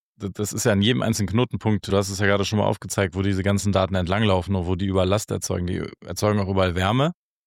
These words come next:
ne, die verbrauchen überall Strom. Also wenn ich mir jetzt überlege, das geht ja bis hin zum Router, der, wenn er einen Gigabit permanent auslastet, nur weil ich gleichzeitig, wie du jetzt schon sagtest, The Big Bang Theory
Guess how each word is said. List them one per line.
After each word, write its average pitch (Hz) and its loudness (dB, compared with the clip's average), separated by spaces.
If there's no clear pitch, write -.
ne, 101 0
die 101 2
verbrauchen 101 2
überall 95 2
Strom. 120 0
Also 95 0
wenn 101 2
ich 92 0
mir 110 2
jetzt 107 0
überlege, 104 4
das 98 -2
geht 104 -4
ja 104 2
bis 107 0
hin 110 2
zum 101 -2
Router, 104 0
der, 92 0
wenn 95 2
er 95 2
einen 95 0
Gigabit 101 0
permanent 104 2
auslastet, 95 -2
nur 95 2
weil 98 0
ich 95 -6
gleichzeitig, 95 0
wie 98 -2
du 92 0
jetzt 92 -2
schon 92 -4
sagtest, 95 -2
The 98 0
Big 95 -2
Bang 95 -2
Theory 113 0